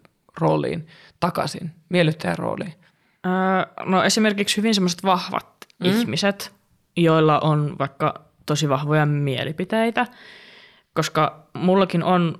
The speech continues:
Speaker 2: mielipiteitä ja mä niitä tuon esille, mutta sitten, että jos on toinen ihminen, kuka on hyvin vahva mielipiteissä ja sitten mä tietäisin, että mulle tulisi esim. paha mieli sit keskustelusta, niin kyllä mä niinku sitten miellytän sitä toista ja
Speaker 1: Eli sä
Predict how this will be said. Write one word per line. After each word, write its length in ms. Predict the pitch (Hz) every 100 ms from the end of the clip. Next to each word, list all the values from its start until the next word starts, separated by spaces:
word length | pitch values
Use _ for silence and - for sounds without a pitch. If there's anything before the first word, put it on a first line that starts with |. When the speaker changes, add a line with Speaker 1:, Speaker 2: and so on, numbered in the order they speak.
| -
Speaker 2:
mielipiteitä 680 | 175 165 160 156 151 147 147
ja 60 | 147
mä 100 | 147
niitä 200 | 147 156
tuon 220 | 160 156
esille, 500 | 175 180 165 151 - -
mutta 340 | 170 165 170
sitten, 300 | 160 156 151
että 140 | 151
jos 280 | 147 - - -
on 120 | 156
toinen 300 | 151 151 143
ihminen, 520 | 147 151 147 143 139 - -
kuka 320 | 147 147 139
on 260 | 139 139 - _ 156
hyvin 280 | 156 151 147 - _ _ - - 151
vahva 320 | 151 147 147
mielipiteissä 760 | 143 143 139 143 139 151 -
ja 100 | 139
sitten 280 | 147 - -
mä 40 | 139
tietäisin, 380 | 139 131 151
että 120 | 156 135
mulle 100 | 131
tulisi 220 | - 143
esim. 160 | - 139
paha 160 | 139 107
mieli 180 | -
sit 120 | 170 -
keskustelusta, 640 | 156 - - - - - - - - -
niin 80 | 135
kyllä 120 | 139
mä 40 |
niinku 160 | 131 -
sitten 360 | 147 147 143 - -
miellytän 580 | - 67 147 151 - 65 - _ _ _ _ _
sitä 240 | - 170 170
toista 440 | 156 156 160 165
ja 220 | 160 151 151 - - - - - _ _ -
Speaker 1:
Eli 160 | 175
sä 120 | 160